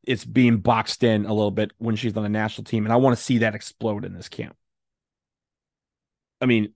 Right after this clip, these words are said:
Ireland's a tough team, though. They're going to be in the World Cup. This is another test for a United States team that will face two European teams in the group stage, the Netherlands and Portugal. The defense is gonna need to be on point and continue his dominance. It's only allowed one goal all year.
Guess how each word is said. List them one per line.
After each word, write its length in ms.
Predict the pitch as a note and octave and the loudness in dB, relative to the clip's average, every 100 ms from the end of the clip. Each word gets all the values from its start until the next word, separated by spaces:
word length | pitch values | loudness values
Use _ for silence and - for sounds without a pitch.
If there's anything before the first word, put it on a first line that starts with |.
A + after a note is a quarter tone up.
| _ | _
Ireland's 400 | B2+ C3+ C#3 B2+ | 2 6 6 6
a 60 | A2+ | 2
tough 240 | C3 A2+ | -2 -2
team, 240 | - A#2+ G2+ | 0 0 0
though. 180 | - - - | -6 -18 -10
They're 240 | A2 B2 | 0 2
going 220 | A2 C3 C3+ | 4 4 4
to 40 | |
be 120 | B2 | 2
in 40 | A#2 | 0
the 60 | |
World 220 | G#2+ G#2 | 0 -4
Cup. 240 | - A#2+ - | -6 -14 -14
This 240 | A#2+ A#2 | -6 -4
is 80 | A2+ | 2
another 360 | A#2+ A2 A2+ A2+ | 4 6 4 2
test 520 | - A#2 - - - _ _ _ _ - | 0 -6 -6 -12 -16 _ _ _ _ 0
for 100 | A#2 | 2
a 40 | |
United 340 | A2 A2 G#2+ | 4 4 2
States 200 | - A2+ | 0 -6
team 220 | - A#2 G#2+ | -2 0 0
that 100 | G#2+ | 0
will 120 | G#2+ | 0
face 260 | A2+ G#2 | 0 0
two 260 | - - C#3+ | -2 2 4
European 680 | C3 A#2+ A2+ - B2+ G#2+ G#2 | 4 0 0 -2 -4 -2 -4
teams 440 | - C3 G#2+ G2+ | -2 -2 -2 -6
in 140 | - A2 | -6 -6
the 60 | |
group 200 | G2+ G2+ | -2 -4
stage, 360 | - A#2+ - - _ - | -2 -2 -4 -12 _ -4
the 80 | |
Netherlands 420 | A2 G2+ G#2 G#2 G2+ | 0 2 2 0 -2
and 160 | G2 | -6
Portugal. 460 | - G2+ - - - _ _ _ _ _ _ _ _ | -2 -4 -4 -16 -18 _ _ _ _ _ _ _ _
The 60 | A2+ | -6
defense 500 | G#2 G3+ - A#2 G#2 | 2 4 6 4 0
is 80 | G2+ | 0
gonna 180 | A2+ G#2+ | 0 2
need 160 | A2 | 0
to 60 | G2+ | 0
be 100 | A2 | -2
on 120 | G2+ | -2
point 260 | A#2 G#2 - | -2 -2 -2
and 180 | G#2 - - | -10 -10 -8
continue 380 | A2+ G#2 A#2 G#2 | -4 0 2 2
his 100 | G2 | 2
dominance. 440 | A#2 A2 G2 - | 2 2 0 -6
It's 100 | A2+ | -2
only 180 | A#2+ C3+ | 2 4
allowed 220 | C3 B2+ | 6 4
one 160 | B2 A#2+ | 4 2
goal 180 | A2+ A2+ | 2 2
all 140 | G#2+ | 2
year. 300 | G#2 G2 F#2+ | -2 -4 -6